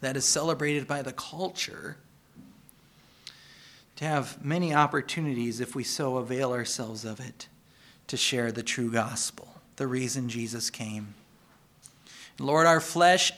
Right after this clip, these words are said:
hates conflict and <laughs> confrontation. It's not fun or pleasant,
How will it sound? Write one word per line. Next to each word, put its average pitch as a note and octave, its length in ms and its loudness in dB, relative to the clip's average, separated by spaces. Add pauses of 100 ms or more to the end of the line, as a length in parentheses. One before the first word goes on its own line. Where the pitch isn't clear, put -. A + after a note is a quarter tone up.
hates F3 440 0
conflict D#3+ 800 -2
and C#3+ 180 0
<laughs> - 0 -
confrontation. D3 920 -2
It's A#2+ 200 -2
not D#3+ 300 0
fun D#3+ 460 -2 (340)
or D3 220 4
pleasant, D3+ 840 0